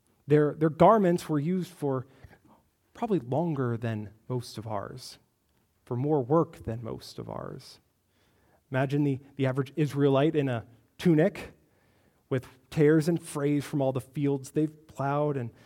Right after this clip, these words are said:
from all the animals they had to wrangle. How long would a sturdy wool tunic last? What might it look like when the person finally gave it up?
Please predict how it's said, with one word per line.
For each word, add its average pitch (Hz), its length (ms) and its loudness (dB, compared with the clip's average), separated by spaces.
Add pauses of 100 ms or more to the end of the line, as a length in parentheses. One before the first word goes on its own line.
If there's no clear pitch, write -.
(120)
from 123 120 -12
all 120 100 -6
the 123 120 -10
animals 117 400 -8
they 117 100 -6
had 113 140 -8
to 123 100 -16
wrangle. 113 500 -8 (2000)
How 254 120 4
long 262 200 6
would 202 100 6
a 151 60 4
sturdy - 720 -2
wool 131 240 -2
tunic 123 460 -10
last? - 480 -16 (500)
What 190 140 -2
might 165 180 0
it 135 160 -4
look 143 180 -2
like 139 360 2 (180)
when 147 100 0
the 143 60 2
person 170 280 0
finally 139 340 0
gave 127 280 -4
it 110 100 -4
up? - 240 -10